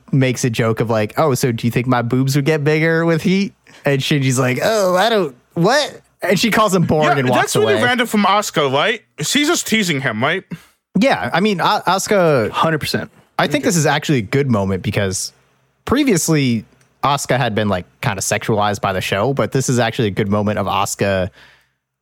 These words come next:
Speaker 1: like, owning who she is and what she looks like.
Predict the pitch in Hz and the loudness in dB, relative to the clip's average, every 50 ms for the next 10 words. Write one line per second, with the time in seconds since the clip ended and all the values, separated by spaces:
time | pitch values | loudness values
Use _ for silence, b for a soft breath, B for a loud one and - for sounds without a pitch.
0 | _ _ - 110 104 - - - 98 104 113 117 131 143 156 160 165 165 151 156 | _ _ -4 -4 -4 -4 -4 -2 -2 0 0 0 0 0 0 0 0 -2 -4 -6
1 | - _ - - - 156 165 160 - 196 170 170 175 175 180 170 156 175 156 151 | -10 _ -6 -2 0 2 2 2 2 2 2 2 2 2 2 2 2 0 0 0
2 | 160 151 - 175 170 175 175 170 - 208 196 190 190 190 - - - | -2 -2 0 0 0 0 0 0 0 2 2 2 0 -2 -6 -12 -18